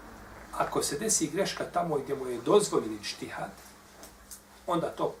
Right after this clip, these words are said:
objava, znači, to će objava, objava, jel, popraviti. A, da li, da li su poslanici sačuvani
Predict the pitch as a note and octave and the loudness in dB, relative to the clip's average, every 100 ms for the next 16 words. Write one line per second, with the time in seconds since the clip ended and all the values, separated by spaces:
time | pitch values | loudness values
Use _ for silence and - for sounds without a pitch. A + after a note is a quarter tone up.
0 | - E3 D#3 D3 - - B2 - D3 - | 0 2 4 2 0 -6 -10 -8 -10 -12
1 | - - - C3+ C3+ C3 C3 - - - | -8 -6 -6 -8 -6 -8 -8 -10 -6 -4
2 | C3+ A#2 B2 C#3 - - - A2+ - - | -2 -4 -6 -10 -8 -8 -6 -8 -8 -20
3 | - - - - - - - - - - | -20 -20 -20 -20 -20 -20 -20 -20 -20 -20
4 | - - - - - C#3+ C#3+ C#3+ - - | -20 -20 -20 -14 4 8 10 8 2 -10
5 | - - - - - - - - - - | -20 -20 -20 -20 -20 -20 -20 -20 -20 -20
6 | - - - - - - - - - - | -20 -20 -20 -20 -20 -20 -20 -20 -20 -20
7 | - - - - - - - - - - | -20 -20 -20 -20 -20 -20 -20 -20 -20 -20
8 | - - - - - - - - - - | -20 -20 -20 -20 -20 -20 -20 -20 -20 -20
9 | - - - - A3 B3+ G3 F3+ A3+ G3 | -20 -20 -12 10 12 12 6 8 8 8
10 | - - - C3+ C#3+ G3+ - - D3+ D3+ | -2 -2 0 0 0 -2 -2 0 0 0
11 | F#3 D#3+ D3+ | 0 0 0